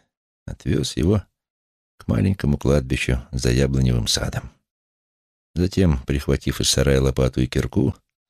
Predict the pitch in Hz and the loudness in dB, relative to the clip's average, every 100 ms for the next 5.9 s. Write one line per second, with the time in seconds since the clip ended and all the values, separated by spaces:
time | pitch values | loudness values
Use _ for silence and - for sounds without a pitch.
0 | _ _ - - 98 101 92 87 - - | _ _ -4 2 4 4 4 2 -2 -12
1 | - - 87 73 - 73 69 67 71 65 | -6 0 0 0 0 0 2 2 0 0
2 | 65 - 60 _ _ _ _ _ _ _ | -2 -2 -6 _ _ _ _ _ _ _
3 | _ _ _ _ _ - 71 65 87 92 | _ _ _ _ _ -6 -4 -2 -2 0
4 | 85 78 95 82 - 69 73 78 71 69 | 2 2 2 0 0 -2 0 2 2 0
5 | - - 85 - 67 69 64 64 62 | 0 0 -2 -2 0 2 2 0 0